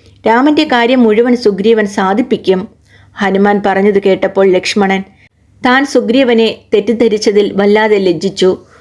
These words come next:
സുഗ്രീവൻ അർഘ്യം, പാദ്യം എന്നിവ കൊണ്ട് ലക്ഷ്മണനെ സൽക്കരിച്ചു. ലക്ഷ്മണനെ ആലിംഗനം ചെയ്തുകൊണ്ട് സുഗ്രീവൻ പറഞ്ഞു, "ഞാൻ രാമന്റെ ദാസനാണ്, രാമനാൽ രക്ഷിക്കപ്പെടുന്നവനാണ്. രാമൻ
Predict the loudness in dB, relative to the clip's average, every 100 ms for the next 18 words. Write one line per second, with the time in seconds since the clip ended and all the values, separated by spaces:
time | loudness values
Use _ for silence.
0 | _ _ -12 -2 0 2 0 0 -2 -8
1 | _ -6 -4 -4 -4 -2 -2 -2 -2 0
2 | 0 -2 -2 0 2 2 0 -2 -2 -2
3 | -2 -2 -2 -2 -2 -4 -4 -6 -2 -4
4 | -4 -2 -2 -2 -14 -20 -20 _ -18 -2
5 | -2 0 -2 0 2 2 2 2 2 2
6 | 2 2 0 2 0 0 -2 -2 0 0
7 | 0 0 -2 -2 -4 -6 _ _ -20 _
8 | -2 0 2 0 0 0 0 0 -2 -2
9 | 0 0 0 -4 -8 _ _ _ -6 -2
10 | 0 2 2 0 -2 -8 -4 -4 -2 -4
11 | 0 0 0 0 0 0 0 0 -4 -6
12 | _ _ _ _ -4 -2 0 -2